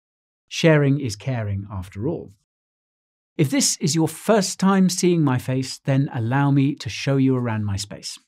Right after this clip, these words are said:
My name is Guy, and I am the lead detective here at the Coin Bureau.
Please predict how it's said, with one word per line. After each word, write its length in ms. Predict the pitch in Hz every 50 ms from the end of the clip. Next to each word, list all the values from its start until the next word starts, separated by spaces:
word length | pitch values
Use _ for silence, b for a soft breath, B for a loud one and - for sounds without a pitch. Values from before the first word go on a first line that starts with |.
| _ _ _ _ -
My 180 | 147 151 156 151
name 180 | 151 143 139
is 100 | 135 123
Guy, 360 | - - 151 160 175 208 208 - _ _ _ _ -
and 160 | 131 131 - -
I 280 | 147 170 208 220 214 -
am 160 | - 135 135 131
the 80 | 127
lead 340 | 123 131 143 185 220 196 143
detective 600 | - 107 - 143 151 - - - 156 151 - - _ _ _
here 280 | - 127 123 117 120 120 -
at 160 | 113 104 104
the 60 | -
Coin 300 | - - 143 143 135 127
Bureau. 300 | 101 98 87 71 64 64